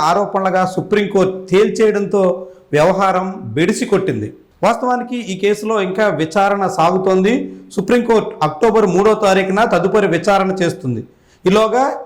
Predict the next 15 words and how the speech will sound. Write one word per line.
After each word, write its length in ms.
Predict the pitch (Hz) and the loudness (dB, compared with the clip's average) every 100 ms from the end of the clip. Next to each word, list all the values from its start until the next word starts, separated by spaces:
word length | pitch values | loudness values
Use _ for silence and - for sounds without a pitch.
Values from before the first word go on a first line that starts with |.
| - | -6
సుప్రీంకోర్టుకి 840 | 180 220 233 233 226 226 180 196 120 - 135 | -2 0 0 2 0 0 -2 -2 -2 -4 -2
ఆంధ్రప్రదేశ్ 500 | 196 208 214 220 - | 0 0 2 0 0
ప్రభుత్వంతో 500 | 175 185 214 220 214 208 | 0 0 0 0 0 2
పాటుగా 340 | 208 202 196 285 - - - _ - | 0 2 0 0 -2 -12 -20 _ -2
టీటీడీ 360 | 226 262 233 240 | 0 2 2 4
కూడా 280 | 214 202 160 - - - _ 151 | 4 4 2 -2 -12 -20 _ 0
ఆధారాలు 460 | 202 226 214 202 208 208 | 2 0 0 -2 -4 -6
సమర్పించాల్సి 680 | 165 190 202 190 196 175 175 165 | -6 -4 -6 -4 -4 -2 -4 -4
ఉంటుంది. 320 | 151 123 107 - _ _ 165 | -4 -6 -8 -14 _ _ -2
వాస్తవానికి 480 | 220 233 254 254 254 | 0 0 0 0 -2
ఇప్పటి 160 | 220 | 0
వరకు 260 | 196 196 240 233 | 0 2 0 0
కూడా 120 | 214 - | 0 0
సుప్రీంకోర్టుకి 720 | 196 - 214 214 214 185 208 156 104 - - - | -2 -2 0 2 0 0 0 0 -2 -12 -20 -6
సమర్పించడానికి 840 | - 165 226 233 233 226 220 220 | -2 2 0 0 -2 0 0 0